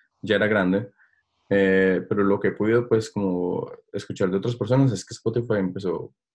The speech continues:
como una idea muy sencilla. Yo no creo que ellos hayan planeado desde el principio tan, eh, <laughs> tan, tanto.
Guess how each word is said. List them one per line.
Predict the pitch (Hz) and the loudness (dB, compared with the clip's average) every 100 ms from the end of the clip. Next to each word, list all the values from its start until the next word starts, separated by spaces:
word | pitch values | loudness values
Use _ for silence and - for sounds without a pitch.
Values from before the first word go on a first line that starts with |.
| _ _ | _ _
como | 113 117 | -2 2
una | 117 | 2
idea | 120 117 | 2 2
muy | 117 | 0
sencilla. | 117 117 113 92 101 - _ _ _ - | 0 0 0 -2 -4 -10 _ _ _ -10
Yo | 98 104 | -2 2
no | 110 | 2
creo | 131 127 | 2 2
que | |
ellos | 117 120 117 | 4 4 4
hayan | 117 117 117 _ _ _ _ - | 4 2 0 _ _ _ _ -4
planeado | 101 98 90 90 | -2 0 0 0
desde | 104 104 | 0 0
el | |
principio | 98 92 90 90 90 | -2 -4 -4 -4 -4
tan, | 101 98 98 98 110 _ _ _ _ _ _ _ _ _ _ _ _ | -2 -2 -2 -4 -8 _ _ _ _ _ _ _ _ _ _ _ _
eh, | 95 92 90 87 - | 0 2 2 0 -4
<laughs> | 110 113 - | -8 -6 -2
tan, | 95 90 - _ | -2 -2 -6 _
tanto. | - 107 107 92 92 | -4 0 0 -4 -12